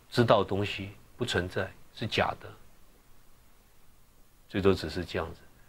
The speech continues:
那一个人很有意思啊，就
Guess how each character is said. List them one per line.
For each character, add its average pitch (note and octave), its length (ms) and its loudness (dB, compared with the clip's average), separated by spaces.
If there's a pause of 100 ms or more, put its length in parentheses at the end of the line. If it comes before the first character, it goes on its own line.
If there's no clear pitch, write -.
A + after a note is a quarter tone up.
(960)
那 D#3+ 360 6
一 E3 180 6
个 D3 180 8
人 A#2+ 400 2 (480)
很 C#3+ 220 6
有 D3 100 6
意 D3+ 200 6
思 B2+ 200 4
啊， G#2+ 240 4 (440)
就 G#2+ 320 6